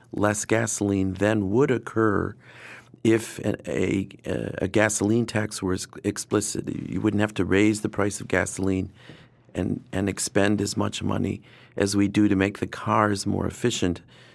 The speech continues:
Again, because, um, the, raising the price of gasoline because it's explicit really changes drivers' behavior and gets drivers' attention, which is what they don't like.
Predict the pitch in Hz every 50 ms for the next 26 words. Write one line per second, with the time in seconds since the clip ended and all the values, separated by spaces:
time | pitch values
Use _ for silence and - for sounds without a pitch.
0 | - _ - 101 101 113 120 123 120 113 104 104 98 - 98 95 95 95 - -
1 | - - - - - - - - _ _ - 110 107 - 50 101 101 92 90 -
2 | - _ _ _ _ _ _ _ _ _ _ _ _ _ - - - - _ _
3 | _ _ _ _ - - 80 - - - - - - _ - - - 95 104 110
4 | 110 110 113 127 120 113 104 - 113 101 98 - - - 98 95 95 - - 104
5 | 95 90 92 90 - - 123 131 143 135 110 98 - - - - 92 90 - -
6 | - - - 98 107 104 101 95 - - 107 98 101 95 95 95 90 90 - -
7 | - 92 92 95 92 90 90 - - 90 85 95 98 95 98 90 87 87 87 87
8 | 90 - - - 95 90 85 90 90 87 87 87 - - 120 - - - - -
9 | 95 87 87 - - - - 87 87 - 87 85 82 82 82 80 - 98 98 92
10 | 87 - -